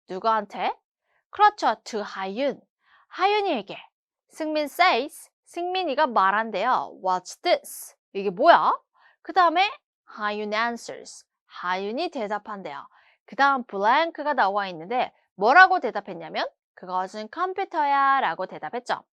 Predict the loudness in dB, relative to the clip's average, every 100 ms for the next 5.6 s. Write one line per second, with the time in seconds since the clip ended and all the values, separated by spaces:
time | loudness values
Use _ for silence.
0 | -20 -20 -20 -4 0 0 0 0 2 4
1 | 4 2 4 6 6 6 2 0 0 0
2 | -2 -2 -2 -2 -4 -6 -2 -2 -2 -6
3 | -20 -6 -2 -2 -2 0 4 4 2 -8
4 | -4 -6 -4 -8 -6 -6 -4 -6 -8 -6
5 | -6 -6 -8 -4 0 -2